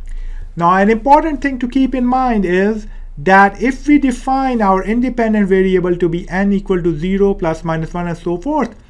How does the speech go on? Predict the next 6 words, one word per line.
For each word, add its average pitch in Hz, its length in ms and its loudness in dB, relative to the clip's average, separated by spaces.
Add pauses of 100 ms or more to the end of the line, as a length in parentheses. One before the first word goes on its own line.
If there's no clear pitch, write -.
(720)
then 233 500 0 (720)
saying 294 640 -4
x 254 340 -4
zero 226 440 0
point 220 480 -4
three 262 600 2